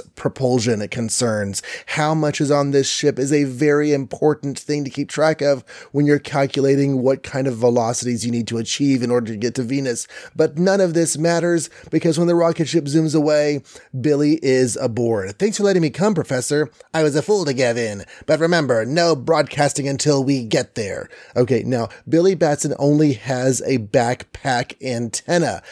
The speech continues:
And sure, it's a really good antenna for a walking boy of some ten, twelve years of age,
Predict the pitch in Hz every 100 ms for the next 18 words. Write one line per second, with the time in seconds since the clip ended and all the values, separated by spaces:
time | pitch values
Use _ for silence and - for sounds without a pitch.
0 | - - 170 202 - 196 190 180 185 196
1 | 185 202 190 175 151 160 147 - 151 151
2 | 147 156 - 156 151 127 151 156 147 143
3 | 117 143 143 131 - - - - 147 156
4 | - 143 147 143 151 139 147 175 170 165